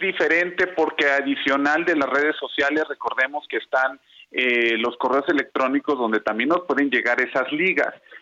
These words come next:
Yo he descubierto muchas, eh, muchos anuncios o publicidad que llegan a mis redes sociales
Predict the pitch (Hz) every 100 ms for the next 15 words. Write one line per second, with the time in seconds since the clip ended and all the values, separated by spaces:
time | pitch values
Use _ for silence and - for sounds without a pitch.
0 | _ 110 127 147 196 240 156 175 175 131
1 | 127 139 143 - 170 170 127 127 143 -
2 | 156 151 139 123 117 107 104 104 101 98
3 | 104 101 123 131 - 311 - - 110 131
4 | 190 - 139 143 117 - 104 107 - 110
5 | 131 - 117 - 180 185 120 113 123 135
6 | - - 117 113